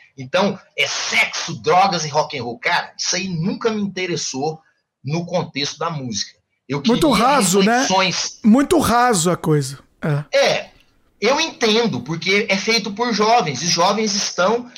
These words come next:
Speaker 1: dentro desse contexto, mas aquilo não me interessava.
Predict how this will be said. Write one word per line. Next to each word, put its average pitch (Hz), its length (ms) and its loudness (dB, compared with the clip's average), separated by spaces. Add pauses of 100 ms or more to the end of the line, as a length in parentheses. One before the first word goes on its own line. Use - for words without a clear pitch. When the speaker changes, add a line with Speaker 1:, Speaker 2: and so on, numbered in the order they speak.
(140)
Speaker 1:
dentro 214 300 0
desse 240 180 0
contexto, 220 300 0
mas 214 160 -2
aquilo 240 340 -2
não 320 220 2
me 277 60 -4
interessava. 175 640 -4